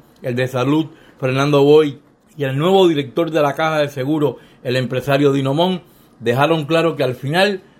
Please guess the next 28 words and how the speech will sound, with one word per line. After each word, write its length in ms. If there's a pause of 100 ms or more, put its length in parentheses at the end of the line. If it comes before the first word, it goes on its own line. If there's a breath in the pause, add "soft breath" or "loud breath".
(140)
tendrían 480
que 140
ir 120
al 260
legislativo 840 (320 loud breath)
en 140
caso 320
de 120
reclamos 680 (140)
sobre 560
estas 300
reformas. 560 (420)
Tampoco 400
entregaron 480
a 80
los 140
colectivos 580
un 140
borrador 440
del 140
documento 640 (520 soft breath)
para 200
ser 200
analizado 500
con 180
profundidad, 720 (220 soft breath)
alertó 380
Méndez, 460